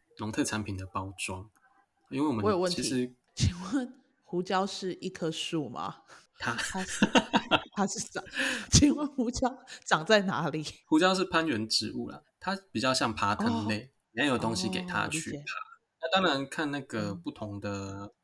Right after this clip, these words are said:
Speaker 1: 呃，试验，有些，有些试验会把它放在地上让它自己乱爬，啊，有些会把它放在架上让它去爬，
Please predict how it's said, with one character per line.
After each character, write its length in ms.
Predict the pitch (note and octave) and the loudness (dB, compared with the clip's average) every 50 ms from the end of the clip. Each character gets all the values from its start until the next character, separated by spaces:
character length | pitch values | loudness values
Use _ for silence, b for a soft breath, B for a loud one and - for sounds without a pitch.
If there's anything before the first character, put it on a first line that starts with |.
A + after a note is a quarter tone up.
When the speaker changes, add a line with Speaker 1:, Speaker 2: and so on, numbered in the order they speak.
| _ _ - A#2+ | _ _ -4 -4
Speaker 1:
呃， 400 | A#2 A2 G#2+ G#2+ G#2 G#2 G#2 G2+ | -2 -2 -2 -2 -2 -2 -2 0
试 380 | - - - - - C#3 A#2+ A#2 | 0 2 2 2 0 0 0 2
验， 220 | A#2 B2 A2+ A2+ | 2 2 0 0
有 100 | A2+ A#2 | 0 0
些， 380 | A2+ - - D#3+ E3 E3 E3+ E3+ | 0 2 2 4 4 4 2 0
有 160 | D#3+ C#3 B2 | 0 0 0
些 120 | B2+ D3+ | 2 4
试 280 | D3 - - - E3+ C#3+ | 4 4 6 6 6 6
验 200 | D3 D3 C3 B2 | 4 4 2 0
会 160 | - D3 C3+ | -2 -4 -4
把 240 | - - - G2+ G2+ | -2 -2 -2 -2 -2
它 220 | - A#2 A2 A2 | 0 0 0 0
放 240 | A2+ - C3 A#2 G#2+ | 2 0 0 0 2
在 80 | A2 G#2+ | 0 0
地 160 | - A#2 G#2 | 0 0 -2
上 160 | - A#2 A2 | -2 0 -2
让 80 | A2 G#2+ | 0 0
它 100 | A2 A2 | 0 0
自 160 | G#2+ - A2 | 0 -2 -4
己 60 | G#2 | -4
乱 240 | A#2 B2 G#2+ G#2+ - | -2 -2 -4 -4 -4
爬， 300 | - - - - A2 - - | -10 -8 -8 -6 -6 -8 -8
啊， 80 | B2 | -6
有 140 | A2+ A2 A2 | -6 -6 -4
些 260 | - - A2+ A2 A2 | -4 -4 -2 -2 -2
会 140 | A2 A#2+ A2+ | -2 -2 -6
把 140 | G#2+ - - | -6 -8 -12
它 180 | - A2 A2 G#2+ | -10 -10 -10 -8
放 180 | - A2 A2 | -6 -6 -6
在 160 | A2 A2+ G#2+ | -4 -4 -6
架 240 | G#2+ - - A2+ - | -6 -4 -6 -6 -6
上 220 | - - A#2 A2+ - | -6 -10 -14 -14 -14
让 120 | - - | -12 -10
它 100 | - - | -10 -8
去 240 | - - - - - - | -8 -8 -10 -10 -12 -12
爬， 220 | - - - | -18 -18 -18